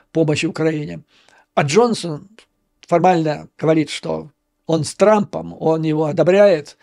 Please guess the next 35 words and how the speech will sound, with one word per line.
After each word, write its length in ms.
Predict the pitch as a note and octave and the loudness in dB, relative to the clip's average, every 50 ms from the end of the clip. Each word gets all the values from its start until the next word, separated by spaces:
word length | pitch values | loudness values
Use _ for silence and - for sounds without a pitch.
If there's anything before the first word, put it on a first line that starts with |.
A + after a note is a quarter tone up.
| _ _ _ _ _ _ | _ _ _ _ _ _
в 20 | |
качестве 420 | - E3+ D#3 - - - - E3+ D#3+ | -8 -6 -6 -6 -6 -8 -8 -10 -10
следующего 400 | - E3+ E3 D#3 D3 - D#3 D3 | -8 -8 -8 -6 -6 -6 -8 -8
президента, 580 | - - F#3 D3 C#3 D3 E3 E3 D#3 - F3 G3 | -8 -8 -10 -10 -10 -10 -10 -10 -10 -10 -12 -12
а 60 | - | -10
с 40 | - | -10
другой 220 | E3+ D3+ F3+ F3 | -8 -6 -6 -6
стороны 320 | - - F3 E3 D#3+ D#3 | -6 -8 -10 -8 -6 -4
в 60 | C#3+ D3 | -4 -4
Украине. 480 | C#3+ - D3 D#3+ E3 D#3+ D3+ D#3 D#3 | -4 -4 -6 -6 -6 -6 -8 -10 -12
То 60 | - | -14
есть 120 | - - E3 | -8 -2 0
растяжка 640 | F#3 F#3+ F#3 - - A3+ A3+ G#3+ - - - G3+ | 0 0 0 0 2 2 2 2 0 -2 -4 -4
полная. 680 | G3 _ - B3 A#3+ A3 D#3+ D3 E3+ F#3+ G3 G3+ G3+ - _ _ _ _ _ _ - | -4 _ 2 4 4 4 2 -2 -4 -10 -16 -18 -20 -20 _ _ _ _ _ _ -2
Как 240 | - F#3 G3 F#3+ G#3 | 0 0 0 0 -4
он... 340 | G#3 F#3+ G#3 A3+ B3 A#3 - _ _ _ _ _ _ _ _ _ _ _ _ _ - | -6 -6 -8 -10 -14 -16 -20 _ _ _ _ _ _ _ _ _ _ _ _ _ -10
Интересно 520 | G3+ F3+ F3+ G3+ F#3+ F3 G#3 - - F#3+ F#3 | -4 2 4 4 4 4 2 -2 -10 -20 -18
просто. 400 | - G3 - - - - - - _ _ _ _ - - - - - _ - | -18 -16 -18 -16 -16 -18 -20 -20 _ _ _ _ -20 -20 -20 -20 -20 _ -4
Хиллари 360 | - G#3+ A3+ A3 G#3 F#3+ F3+ | 0 2 4 4 4 4 2
Клинтон. 560 | - - D#3 D3+ D3 D#3 D#3 - D#3+ D3+ D#3 - _ _ _ _ _ _ _ _ _ _ _ _ - | 2 0 -6 -8 -8 -10 -12 -14 -16 -16 -18 -20 _ _ _ _ _ _ _ _ _ _ _ _ -10
Но 220 | F3 D#3 E3 F3 | -6 -4 -2 0
если 340 | F#3+ A3 G#3+ - G#3+ G#3+ F3 | 2 2 2 0 -2 -6 -4
думает, 460 | D3+ E3 F#3+ G3+ F#3 E3+ D#3 D3 - | -2 -2 -2 -2 -4 -6 -8 -6 -6
есть 160 | D#3+ D#3 - | -6 -6 -6
какой-то 500 | - D3+ - E3+ D#3+ - E3 D#3 D#3+ E3 D#3+ | -8 -8 -8 -8 -6 -6 -8 -8 -8 -8 -8
наивный 380 | D3 D#3 D#3+ D#3+ E3 D#3+ D3+ | -6 -4 -4 -4 -6 -6 -8
человек, 300 | C#3 - D3 E3 E3 D#3+ | -8 -8 -8 -8 -8 -8
который 280 | D#3 - - D#3 D3+ C#3+ | -10 -12 -10 -10 -10 -8
думает, 300 | C3+ D#3 D#3+ D3+ D3+ C#3+ | -8 -8 -8 -8 -10 -12
что 140 | - - F#3 | -12 -12 -12
участие 460 | F3+ - - F3 D#3 - - E3 D#3+ | -10 -6 -6 -6 -6 -6 -8 -12 -12
Хиллари 360 | - - D#3 D3+ D#3 D#3 D3 | -10 -8 -8 -6 -6 -8 -8
Клинтон 500 | - - D#3 D3+ D3 C#3+ C#3+ - D3+ D3 | -8 -8 -8 -8 -8 -10 -12 -14 -16 -18
в 120 | - - | -18 -16
проекте 680 | - - D#3 E3 D#3+ D#3 D3 - - - - - F3 D#3+ | -10 -6 -6 -6 -6 -6 -10 -14 -16 -20 -20 -18 -18 -20